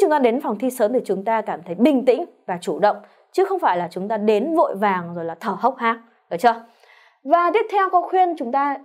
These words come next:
nên mang đồng hồ. Chúng ta có đồng hồ đeo tay để chúng ta chủ động về mặt giờ giấc. Chúng ta xem được thời gian như nào để chúng ta bố trí mà làm bài, được chưa? Và tất nhiên là chúng ta phải mang đầy đủ giấy tờ, bút tẩy rồi.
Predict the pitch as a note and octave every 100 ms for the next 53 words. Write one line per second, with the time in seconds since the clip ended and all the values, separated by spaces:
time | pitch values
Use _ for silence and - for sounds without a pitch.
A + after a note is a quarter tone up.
0 | - E4 F#4+ E4+ F4 E4+ C#4+ G#3 G3 G#3
1 | F3+ - _ - C4 B3+ D#4+ D4+ A#3 A3+
2 | C4+ C#4+ A#3 B3 A3 D4+ D4+ F4 F4 -
3 | A3 G#3 E3+ - G3 A3+ C4 B3+ B3 B3+
4 | - B3 E3 G3+ - - F#3+ G3 F3+ F#3
5 | - G3+ F#3+ F3+ C4 D#4 - - _ -
6 | A3+ B3+ C4 B3+ C#4+ D#4 C#4 A#3+ F3+ A3
7 | F#3+ A3+ A#3+ A#3 A#3 A3+ G#3 F3 _ _
8 | G3 E3 F3 G3 G3+ G3 G3 G3+ G3+ F#3
9 | A#3 F#3+ F3 F3+ - _ _ - E3+ B3
10 | A#3 - - _ - C#4+ D4+ F#4+ G4 G#4
11 | F4 C#4 C4 D#4+ E4 G#3 C4+ D4+ D#4 C#4
12 | B3 G#3+ F#3 G3+ A#3+ D4+ E4+ D#4 C#4+ C#4+
13 | _ D#4+ G#4 G4 A3+ G3 B3